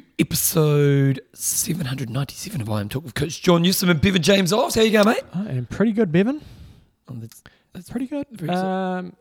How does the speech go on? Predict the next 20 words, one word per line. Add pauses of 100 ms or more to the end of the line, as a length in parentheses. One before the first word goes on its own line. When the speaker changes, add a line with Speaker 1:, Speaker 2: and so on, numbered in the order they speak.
(220)
Speaker 2:
ca-,
uh,
Bevan
doesn't
let
me
wear
headphones
anymore.
T-,
can
you
hear
all
the
banging
outside
or
not? (1800)
Speaker 1:
No.